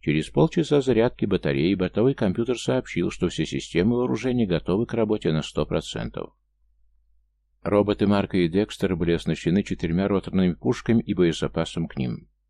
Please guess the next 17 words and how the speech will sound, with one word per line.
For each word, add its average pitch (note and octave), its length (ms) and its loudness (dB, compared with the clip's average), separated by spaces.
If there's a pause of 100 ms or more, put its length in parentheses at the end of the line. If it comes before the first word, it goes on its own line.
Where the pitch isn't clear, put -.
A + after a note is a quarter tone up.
(340)
Поменяли F#2+ 500 2
картридж F#2 420 -2
со F2 100 -4
снарядами F#2 560 0
и G#2 180 -6
Георгу, D2+ 640 2
а F#2+ 80 -4
также A2+ 300 -2
поставили A2+ 480 2
новый G#2+ 260 2
противоракетный F#2 680 -2
комплекс - 520 -2
и - 80 0
оснастили F#2 500 -2
постановщиками G2+ 800 -2
дымовой D#2 400 0
завесы. C#2 580 -6